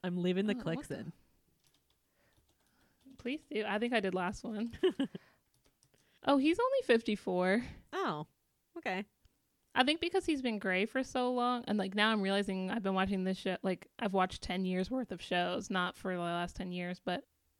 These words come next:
Speaker 2: it's 'cause he's gray so early. It makes, like, Steve Martin, like, you always just kind of assume they're older.
Speaker 1: Right,
Speaker 2: <laughs>
Speaker 1: right, yeah,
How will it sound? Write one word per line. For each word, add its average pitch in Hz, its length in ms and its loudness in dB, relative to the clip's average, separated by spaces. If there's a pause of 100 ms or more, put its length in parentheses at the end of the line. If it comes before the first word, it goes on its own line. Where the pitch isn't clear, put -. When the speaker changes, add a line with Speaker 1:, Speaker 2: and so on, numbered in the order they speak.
(140)
Speaker 2:
it's - 140 -4
'cause 269 160 2
he's 247 160 2
gray 185 500 2
so 180 300 0
early. 190 400 0
It 262 60 -4
makes, 185 220 -4
like, 196 160 0
Steve 220 280 0
Martin, 185 420 0
like, 170 200 -4
you 196 100 6
always 190 160 6
just 190 160 -2
kind 190 120 -2
of 180 80 -2
assume 180 360 -4
they're 196 160 0
older. 190 340 4
Speaker 1:
Right, 269 400 2
Speaker 2:
<laughs> - 40 2
Speaker 1:
right, 170 360 2
yeah, 160 280 -4